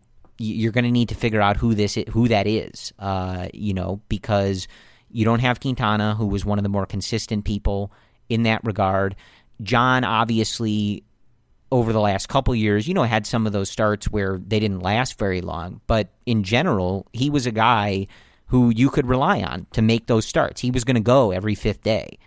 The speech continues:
right? And he was gonna pitch, and he would eat those innings. It's save for the, you know, couple of starts a year that were just complete blow-ups,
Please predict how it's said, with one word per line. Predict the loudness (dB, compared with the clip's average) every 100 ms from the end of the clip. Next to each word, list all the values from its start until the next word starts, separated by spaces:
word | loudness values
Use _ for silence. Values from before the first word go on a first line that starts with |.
| _
right? | 0 0 0
And | -2
he | -2
was | -2 0
gonna | 0
pitch, | 2 0 -2 -8 -10
and | -8
he | -2 0
would | 0
eat | -2 -2
those | -2 0
innings. | 0 0 -2 -10 -14 -20 -20 -12
It's | -8 -4
save | 0 0 0
for | 0 -2
the, | 0 0 0 -4
you | -4
know, | -2 -4 -8 _ -8
couple | -2 0 0 0
of | -6
starts | -2 0 0
a | -4
year | 0 2 2
that | 0 -4
were | -4
just | -6 -8
complete | -8 -6 -8 -2
blow-ups, | 2 2 0 -10